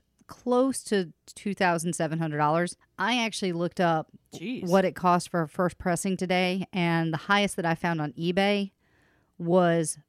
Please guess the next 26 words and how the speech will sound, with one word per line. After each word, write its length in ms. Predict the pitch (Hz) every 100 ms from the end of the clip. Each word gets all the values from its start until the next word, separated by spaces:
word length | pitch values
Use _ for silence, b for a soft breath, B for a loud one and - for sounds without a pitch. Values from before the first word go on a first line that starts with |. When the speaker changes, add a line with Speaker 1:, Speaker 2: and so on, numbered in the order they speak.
| -
Speaker 1:
five 220 | 196 202
thousand 380 | 202 180 170 165
one 160 | 165
hundred 320 | 156 185 196 175
dollars, 500 | 151 151 147 143 - _ _ _ _ _
and 200 | 185 180
fifty-one 680 | - 254 247 254 202 208 202
people 340 | 196 190 175
were 160 | 165 156
watching 480 | 147 151 151 151 123
it. 280 | 120 - - 160
Speaker 2:
All 120 | 151
right, 220 | 160 214
then. 220 | - 92 -
Speaker 1:
So, 160 | - 180
I 60 | 185
mean, 120 | 190
that's, 400 | 220 - - - -
I, 240 | 190 202
I'd 100 | 190
call 200 | 185 190
that 120 | 180
pretty 280 | - 175 175
darn 380 | 170 170 160 165
good 240 | 165 165
now, 420 | 156 139 175 156